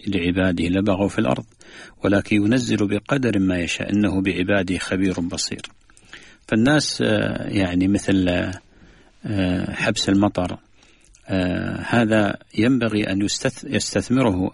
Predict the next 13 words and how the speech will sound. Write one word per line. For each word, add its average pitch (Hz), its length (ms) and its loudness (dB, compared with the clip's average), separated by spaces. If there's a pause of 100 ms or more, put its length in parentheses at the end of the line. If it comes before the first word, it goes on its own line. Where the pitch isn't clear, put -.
(120)
الإنسان 110 680 0 (500)
في - 80 -10
القرب 113 360 0
من 98 180 4
الله، 92 300 -4 (240)
وذلك 101 440 0
بالتوبة 98 500 0
من 90 180 2
الذنوب 90 440 0
والآثام، 87 720 -2 (480)
بكثرة 98 460 -2
الاستغفار، 92 720 0 (680)
بكثرة - 360 -2